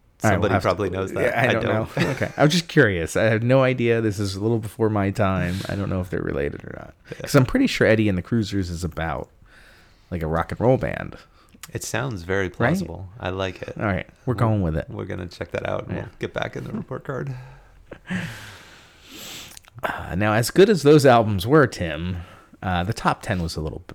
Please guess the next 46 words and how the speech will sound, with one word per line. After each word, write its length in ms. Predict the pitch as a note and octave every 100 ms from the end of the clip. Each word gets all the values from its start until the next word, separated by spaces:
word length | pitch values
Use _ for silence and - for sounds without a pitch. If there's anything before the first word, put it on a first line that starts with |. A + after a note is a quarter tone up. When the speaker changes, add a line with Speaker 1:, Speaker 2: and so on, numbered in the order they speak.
| -
Speaker 1:
a 80 | F2
little 160 | D#2
bit 160 | C#2+ -
more 140 | -
fun. 360 | - G1+ G1+ - -
Speaker 2:
Yeah, 140 | F2+ E2+ - F3
Speaker 1:
Yeah. 80 | -
Speaker 2:
definitely. 440 | E2+ F#2+ - G#2+ _ _ _ _ _ _ -
Speaker 1:
You 60 | F2+
wanna 160 | E2+
kick 220 | - A2
us 140 | G#2+ -
off 200 | G2 -
here 160 | A2
with, 220 | G2 F2 G2+
uh, 360 | F#2+ F2+ F2 F2+
number 240 | G2+ G2+
ten? 240 | - C3+ G#3
Speaker 2:
Number 160 | G2
ten, 420 | F#2 G2 A2 G#2+
yeah, 300 | F2 A2 B2+ F2+
sure. 380 | - - C3+ G2+ - -
Uh, 260 | F#2+ F#2 F2+
Culture 320 | - A#2 -
Club, 320 | - G2 B2+ - A2+
we've 120 | - -
talked 220 | - -
about 160 | -
them 140 | F2 F2
before. 380 | F2 A2 G2+ C3+
They 140 | F#2
had 280 | F#2 F2+ E2+
their 280 | E2+ E2+ - - - - -
I'll 160 | - A2
Tumble 400 | - A#2 A2 A2+
For 300 | - A#2+ G#2
Ya. 260 | G2+ - F2 - - - - _ -
Speaker 1:
Very 180 | C4
Speaker 2:
Very, 0 |
Speaker 1:
good. 340 | F3 E2 C#2+ - -
Speaker 2:
very 120 | G2+
Speaker 1:
Yeah. 60 | -
Speaker 2:
good 100 | A2+
song, 340 | D#2 F#2 B2 A#2 -
yeah. 120 | F#2 A2+ C3 _ _ - - _ _ - -
Speaker 1:
Um, 440 | G#2 F#2 F#2 F#2